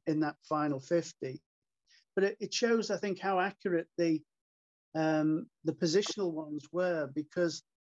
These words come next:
uh, Gary Gillespie and Daniel Sturridge were the only ones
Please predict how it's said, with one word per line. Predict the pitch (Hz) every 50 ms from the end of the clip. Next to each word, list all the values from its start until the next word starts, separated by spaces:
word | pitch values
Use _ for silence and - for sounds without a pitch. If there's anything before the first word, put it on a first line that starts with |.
| _ -
uh, | 165 156 165 - -
Gary | 202 202 202 196 185 170 -
Gillespie | 190 175 180 185 180 - - - - 165
and | 160 160 156 151
Daniel | 175 175 175 170 160 160
Sturridge | 151 - - - 185 185 185 180 170 156 156 - -
were | 165 160
the | 156 175 185
only | 196 202 190 185
ones | 175 165 175 180 180 170 160 160 160 160 160 160 151 135 131 131 131 131 -